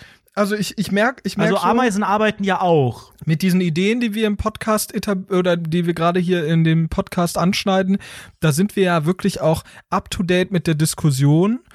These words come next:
Speaker 1: Ungefähr, ähm, im Jahr achtzehnhundert irgendwas mit Karl Marx.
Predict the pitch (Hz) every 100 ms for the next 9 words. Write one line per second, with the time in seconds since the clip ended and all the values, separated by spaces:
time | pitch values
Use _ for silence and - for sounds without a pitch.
0 | - - - 202 214 - - 185 180 185
1 | _ _ _ - 151 151 151 143 156 151
2 | 156 165 175 - - 180 160 156 - 175
3 | 214 233 220 214 220 170 156 - 156 160
4 | 156 143 156 247 - - -